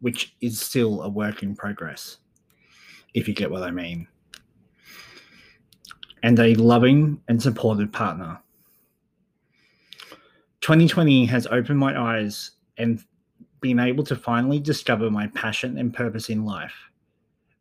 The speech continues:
which I've been dying to find out for the last five years, as I felt so lost and a bag in the wind. This has led me to study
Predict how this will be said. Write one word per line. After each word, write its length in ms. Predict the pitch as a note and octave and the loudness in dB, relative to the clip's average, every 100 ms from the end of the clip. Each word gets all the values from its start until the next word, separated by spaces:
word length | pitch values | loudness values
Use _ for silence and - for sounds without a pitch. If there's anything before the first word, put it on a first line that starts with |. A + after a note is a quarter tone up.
| _ | _
which 460 | A#2 A2 - - - | -4 -4 -6 -8 -6
I've 160 | A2 | -4
been 420 | G#2+ A#2 A#2 A2+ A2 _ _ _ _ _ _ _ _ _ - | -2 0 0 -2 -8 _ _ _ _ _ _ _ _ _ -10
dying 480 | A#2+ B2 B2 C3 C#3+ | -4 0 2 0 -2
to 380 | - B2 B2 B2 _ - | -2 -2 -2 -4 _ -6
find 300 | B2 A#2 A2+ | -2 0 -2
out 340 | G#2 F#2+ - _ _ _ | -4 -8 -12 _ _ _
for 100 | - A2 | -4 -2
the 100 | G#2+ | -2
last 300 | G2 G#2 - | -4 -6 -6
five 260 | G#2+ G2 | -6 -6
years, 460 | G#2 F#2 E2+ - - _ | -8 -10 -12 -16 -20 _
as 120 | A#2 G2+ | -6 -4
I 120 | A2+ | -6
felt 400 | - A#2+ A2+ - | -2 0 0 0
so 140 | A#2+ | -2
lost 600 | G#2 G2+ G#2 A2 - - _ _ _ _ | 0 -2 -4 -6 -10 -14 _ _ _ _
and 140 | A#2+ A#2 | 0 0
a 40 | |
bag 440 | G#2+ A#2 A#2 A#2 | 2 0 2 2
in 120 | A#2 A#2 | 2 4
the 100 | A2+ | 4
wind. 460 | B2 G#2+ F2+ - - _ _ _ _ _ _ _ _ _ _ _ _ _ _ _ _ _ _ _ _ _ _ _ _ _ _ _ _ _ _ - - - - - | 2 2 -2 -8 -18 _ _ _ _ _ _ _ _ _ _ _ _ _ _ _ _ _ _ _ _ _ _ _ _ _ _ _ _ _ _ -20 -18 -20 -20 0
This 160 | C#3 D3 | 4 6
has 180 | E3+ | 4
led 300 | D#3+ C#3+ B2+ | 6 6 6
me 340 | B2 A#2 A2+ A2+ | 6 6 4 0
to 180 | - A#2+ | -2 -4
study 720 | - - A#2 B2+ F3 F#3+ _ | -4 -6 -4 -4 -4 -8 _